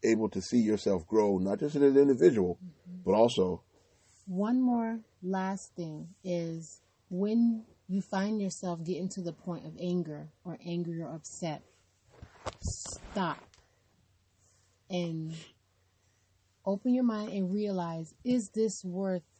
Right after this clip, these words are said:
Speaker 2: what's gonna be the next thing that comes out my mouth?" Because sometimes those words can't be taken back. So pause, stop,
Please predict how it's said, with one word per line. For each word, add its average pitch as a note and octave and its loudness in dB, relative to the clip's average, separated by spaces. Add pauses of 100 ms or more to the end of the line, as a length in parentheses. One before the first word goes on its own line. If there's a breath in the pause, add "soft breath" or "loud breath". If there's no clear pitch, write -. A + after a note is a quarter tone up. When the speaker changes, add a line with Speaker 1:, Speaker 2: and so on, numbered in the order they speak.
(280)
Speaker 2:
what's F#3 -4
gonna F3+ 0
be E3+ -4
the E3 -6
next E3 -8
thing E3+ -4
that - -12
comes E3+ -6
out - -8
my D#3+ -8
mouth?" - -6 (360)
Because F#3+ -4
sometimes F#3+ -4
those F3+ -4
words E3+ -6 (500)
can't F3 -6
be E3+ -4
taken E3 -8
back. D3+ -8 (1120)
So F#3+ -2
pause, G#3+ -4 (200)
stop, F#3 -6